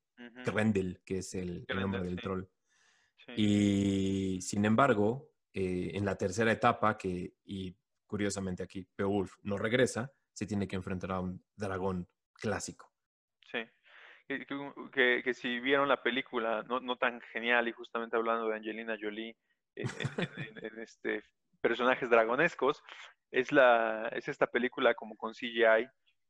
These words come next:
Speaker 1: No me acuerdo quién es el principal, este, pero bueno, es una adaptación y justamente, si no mal recuerdo, se transforma de ser la mamá de Grendel en,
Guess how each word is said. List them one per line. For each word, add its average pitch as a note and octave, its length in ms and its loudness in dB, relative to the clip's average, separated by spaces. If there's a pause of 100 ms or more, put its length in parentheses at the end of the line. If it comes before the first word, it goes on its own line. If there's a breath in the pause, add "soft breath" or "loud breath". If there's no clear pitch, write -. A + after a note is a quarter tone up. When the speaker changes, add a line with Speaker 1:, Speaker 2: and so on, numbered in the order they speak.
(260)
Speaker 1:
No B2 80 -12
me D3 60 -2
acuerdo D3 260 2
quién C#3+ 140 -4
es - 80 -12
el - 80 -14
principal, A#2 580 -2 (520 loud breath)
este, G#2+ 960 -8
pero A#2 220 8
bueno, A#2+ 280 6
es A2+ 180 -2 (140)
una B2 180 2
adaptación B2 640 2
y A#2+ 60 -8
justamente, A#2 920 0 (640)
si C#3 160 -4
no E3 140 2
mal A#3+ 240 6
recuerdo, D#3+ 600 6
se C#3 120 -4
transforma E3 520 4
de C3+ 80 4
ser D3+ 200 2
la D3+ 120 4
mamá B2+ 340 4
de C#3 320 6
Grendel B2 480 4
en, G#2+ 140 -8